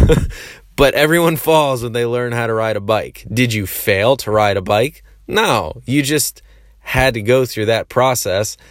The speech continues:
to learn how to ride a bike. That's how everything in life works. And the more afraid you are to try anything, like, the more you need to go do things that make you uncomfortable.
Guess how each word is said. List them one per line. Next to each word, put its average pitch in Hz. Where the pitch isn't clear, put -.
to 95
learn 123
how 120
to 113
ride 110
a 98
bike. 87
That's 117
how 127
everything 120
in 110
life 98
works. 90
And 107
the 104
more 131
afraid 117
you 101
are 92
to 80
try 110
anything, 82
like, 95
the 107
more 120
you 110
need 110
to 95
go 95
do 107
things 98
that 90
make 139
you 82
uncomfortable. -